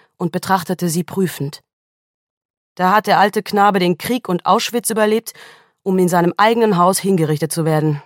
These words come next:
Unglaublich.“ „Kanntest du ihn?“ Pia schien überrascht. „Nicht persönlich.“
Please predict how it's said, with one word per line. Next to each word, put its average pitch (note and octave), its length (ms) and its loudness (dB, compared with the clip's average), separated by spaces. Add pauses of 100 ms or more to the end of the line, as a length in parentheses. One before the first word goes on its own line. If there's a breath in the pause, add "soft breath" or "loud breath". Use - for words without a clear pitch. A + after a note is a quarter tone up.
Unglaublich.“ D3+ 680 -2 (1400)
„Kanntest F3+ 420 -4
du A#3+ 60 -6
ihn?“ C4 240 -4 (1040)
Pia D3+ 280 -2
schien D#3+ 200 -2
überrascht. D3+ 540 -2 (1040)
„Nicht G3 180 -4
persönlich.“ G3+ 600 0